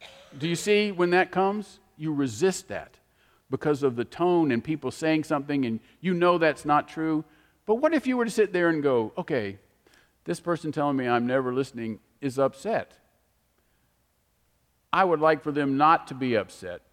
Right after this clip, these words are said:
I'm going to do what it takes for them not to be upset." And not, "Look what you did to me."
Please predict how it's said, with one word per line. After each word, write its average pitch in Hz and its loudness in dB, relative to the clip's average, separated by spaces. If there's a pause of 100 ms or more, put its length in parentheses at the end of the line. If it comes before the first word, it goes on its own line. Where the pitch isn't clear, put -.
(140)
I'm 143 0
going 143 -2
to 131 -2
do 120 -4
what 127 0
it 131 -4
takes 123 -6
for 113 -14
them 110 -4
not 104 -4
to - -20
be 104 -6
upset." 98 -6 (140)
And 208 0
not, 294 4 (320)
"Look 269 -2
what 247 2
you 247 -2
did 247 0
to 240 0
me." 269 2